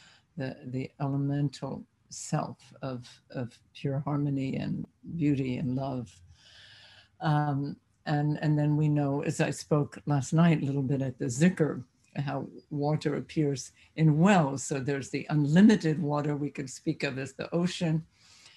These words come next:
Uh, and then there, there are limits, and that's where human behavior, um, is, you know, defined by these limits and how we respond to the limits. So a well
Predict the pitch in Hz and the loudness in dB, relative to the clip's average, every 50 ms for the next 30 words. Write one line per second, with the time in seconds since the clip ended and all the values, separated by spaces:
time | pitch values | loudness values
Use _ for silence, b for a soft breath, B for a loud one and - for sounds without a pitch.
0 | B B B B B B B _ - 160 156 156 156 - - 170 165 165 165 165 | B B B B B B B _ -2 0 0 2 0 0 0 2 4 6 6 6
1 | 165 165 165 165 156 - - _ _ _ 214 151 156 151 143 143 - 151 143 156 | 6 6 6 4 2 0 -6 _ _ _ -4 0 0 0 0 0 -2 0 2 2
2 | 151 143 147 165 185 208 202 170 139 - - - - 156 147 147 147 151 151 - | 2 4 6 8 8 8 8 8 6 2 -4 -6 -4 -2 0 2 2 0 0 -2
3 | - - - 143 156 151 143 143 139 139 B B B B B B _ - - 175 | -6 -8 -4 -2 0 0 0 0 -2 -4 B B B B B B _ 0 2 6
4 | 165 160 151 151 143 - 135 151 147 151 175 185 196 190 175 170 151 131 123 - | 6 6 6 4 2 2 0 0 2 4 4 4 4 4 4 2 2 0 -2 -6
5 | - _ b b b b b b b b - 143 131 - - - - - - - | -10 _ b b b b b b b b -6 -6 -4 -4 -6 -8 -10 -12 -14 -16
6 | - - - _ _ _ _ - 156 160 151 135 - - - - - - _ _ | -20 -20 -20 _ _ _ _ -2 0 0 0 0 -4 -8 -12 -14 -16 -18 _ _
7 | - - - - - - 156 160 156 147 143 139 147 143 160 156 - - 175 180 | -20 -20 -20 -20 -10 -2 0 0 2 0 -2 -4 -2 -2 -2 -2 2 2 4 4
8 | 170 147 143 - - - - - _ _ _ _ _ b b b b b b b | 4 2 0 -2 -4 -10 -14 -20 _ _ _ _ _ b b b b b b b
9 | b - 160 156 147 127 156 139 - 156 156 170 190 175 127 - - - - - | b 0 2 2 4 4 2 2 2 4 4 6 6 4 2 -2 -10 -18 -10 -6
10 | 151 147 139 147 143 143 135 151 147 139 127 139 139 - - - - 151 147 147 | -2 -2 0 0 -2 -2 -2 -2 -2 -2 -4 -6 -6 -8 -10 -4 -2 0 0 0
11 | 143 - - 127 135 143 151 170 180 156 123 - - - - 139 131 131 131 123 | 0 -2 -6 -6 -2 0 4 4 4 4 2 0 -6 -6 -4 -2 -2 0 0 0
12 | 139 156 170 185 180 156 156 147 151 175 | 4 4 6 6 6 4 4 0 -2 -4